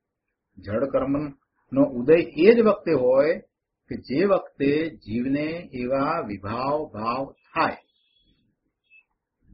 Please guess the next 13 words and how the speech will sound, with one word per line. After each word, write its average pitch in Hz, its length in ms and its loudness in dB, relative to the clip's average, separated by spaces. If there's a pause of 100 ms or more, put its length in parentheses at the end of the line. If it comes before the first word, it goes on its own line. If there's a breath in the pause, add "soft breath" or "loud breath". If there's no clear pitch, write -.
(160)
એમ 170 240 4
નથી 208 460 2
કે - 140 -6 (240)
એ 170 220 -2
જળ 147 220 0
કર્મનો 170 320 -4
ઉદય 156 300 2
છે 175 220 -4
માટે 107 600 -4
જીવને 160 360 -6
વિભાવ 131 400 0
ભાવ 139 300 -2
થયા, 143 380 -8